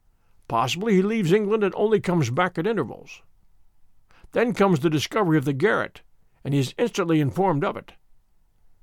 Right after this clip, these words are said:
We again trace the presence of some confederate in the household.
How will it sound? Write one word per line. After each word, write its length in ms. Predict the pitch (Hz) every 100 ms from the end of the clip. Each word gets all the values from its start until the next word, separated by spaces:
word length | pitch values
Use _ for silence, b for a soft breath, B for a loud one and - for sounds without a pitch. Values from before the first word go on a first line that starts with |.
| - -
We 120 | 135
again 280 | 135 240 226
trace 260 | 196 208 -
the 120 | 190
presence 420 | 185 196 196 156
of 120 | 135
some 220 | - 247
confederate 500 | - 202 - 214 143
in 100 | 139
the 80 | 139
household. 600 | 143 226 - 127 - -